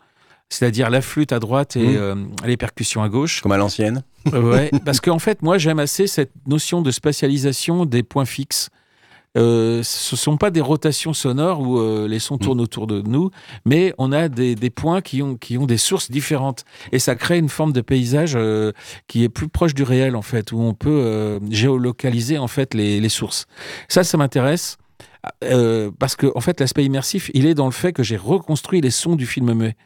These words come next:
Speaker 1: Alors, ça veut dire refaire les, les trains qui passent, euh, les, les portes qui s'ouvrent, les, les, les gens qui courent dans les
Speaker 2: D'accord, donc
Speaker 1: escaliers.
Speaker 2: tu as même refait, il y a,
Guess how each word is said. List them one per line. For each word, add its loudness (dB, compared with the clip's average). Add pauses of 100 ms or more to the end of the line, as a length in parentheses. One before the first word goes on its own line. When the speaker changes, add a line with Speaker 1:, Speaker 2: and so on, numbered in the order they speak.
(460)
Speaker 1:
Alors, 2
ça 2
veut 2
dire 2
refaire 0
les, 0
les -4
trains 0
qui -4
passent, 0
euh, 0 (840)
les, 2
les 2
portes -6
qui 0
s'ouvrent, 2
les, 2
les, 0
les 2
gens 2
qui -6
courent -2
dans 2
les 2
Speaker 2:
D'accord, 4
donc 6
Speaker 1:
escaliers. 4
Speaker 2:
tu 6
as 6
même 2
refait, -2
il -2
y 2
a, 0